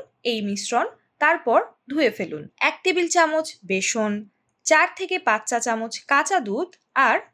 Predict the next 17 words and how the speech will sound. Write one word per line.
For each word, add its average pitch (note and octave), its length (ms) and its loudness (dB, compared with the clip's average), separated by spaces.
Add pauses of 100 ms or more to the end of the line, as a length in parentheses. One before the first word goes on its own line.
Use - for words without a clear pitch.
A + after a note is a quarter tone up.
(140)
দুই E4+ 220 2
চা A#4 120 -4
চামচ F4+ 340 0 (120)
মধু A#3+ 300 -4
দিয়ে G#3 280 -2 (320)
ঘন C4+ 320 0
মিশ্রণ C#4+ 400 -2 (160)
তৈরি A3 340 0
করুন। E3 240 -6 (260)
মিশ্রণটি F4+ 540 2 (300)
মুখে A#3 260 -2
লাগান। F#3+ 340 2 (200)
বিশ D#4+ 200 2 (120)
থেকে G4+ 220 -2
পঁচিশ E4 480 0
মিনিট A#3 260 -4 (100)
পর F3+ 200 4